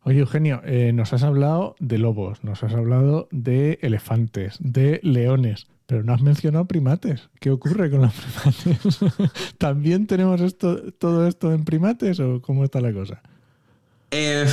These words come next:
Speaker 2: claro, en primates es la razón, eh, más, eh, nuclear por la que a mí me importa esto, porque al final he trabajado con bastantes y he visto lo que genera. Al final hablamos de especies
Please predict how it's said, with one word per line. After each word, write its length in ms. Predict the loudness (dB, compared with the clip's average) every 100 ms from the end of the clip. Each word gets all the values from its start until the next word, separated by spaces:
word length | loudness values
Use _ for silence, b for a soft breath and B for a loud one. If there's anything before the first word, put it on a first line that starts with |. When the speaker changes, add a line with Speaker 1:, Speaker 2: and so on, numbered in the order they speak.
| 0
Speaker 2:
claro, 380 | -2 0 0 0
en 180 | 2 2
primates 880 | 4 2 2 0 0 0 -2 -6 -4
es 280 | -2 0 2
la 240 | 2 0
razón, 1120 | 0 0 0 2 4 4 6 6 4 4 2 0 -2
eh, 680 | 0 2 2 0 -2 -2 -4
más, 680 | 0 0 2 0 0 -2 -6 -4
eh, 1120 | -2 0 0 0 -2 -4 -6 -6 -8 -10 -16 -20 -8 2
nuclear 720 | 2 4 2 0 -2 -2 0
por 140 | 0
la 120 | 0 0
que 80 | 0
a 40 |
mí 180 | 2 4
me 400 | 4 2 0 -2
importa 380 | -2 0 0 0
esto, 200 | 0 0
porque 140 | -2
al 80 | -2
final 240 | -2 -2 -2
he 20 |
trabajado 460 | -2 -2 -2 -4 -2
con 180 | -2 -2
bastantes 1040 | -2 -2 2 2 2 -4 -10 -18 -20 -14 -2
y 200 | 0 2
he 60 |
visto 560 | 2 2 -2 -4 -6 -2
lo 260 | 0 0 -2
que 100 | -4
genera. 520 | -2 0 0 0 -2
Al 100 | -4
final 520 | -4 -2 -2 -2 0
hablamos 480 | 0 0 0 0 0
de 80 | -2
especies 760 | -4 -6 -2 0 0 -2 -8